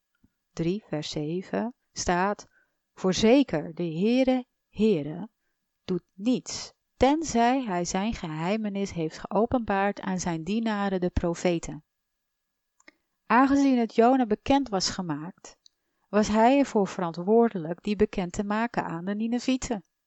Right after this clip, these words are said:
De Heere liet Jona niet weten wat de uitkomst van de profetie zou zijn.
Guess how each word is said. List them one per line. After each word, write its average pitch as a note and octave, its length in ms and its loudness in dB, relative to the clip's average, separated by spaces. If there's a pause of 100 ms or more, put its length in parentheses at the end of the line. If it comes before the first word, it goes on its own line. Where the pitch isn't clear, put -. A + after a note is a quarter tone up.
(960)
De G3+ 140 2
Heere B3+ 400 6
liet B3 200 2
Jona A3 420 4
niet F#3+ 220 -4
weten G3 400 2
wat B3 140 2
de B3 140 2
uitkomst F3 640 0
van E3+ 160 -8
de E3 80 -4
profetie D#3 640 -4
zou D3+ 260 -6
zijn. D3 380 -8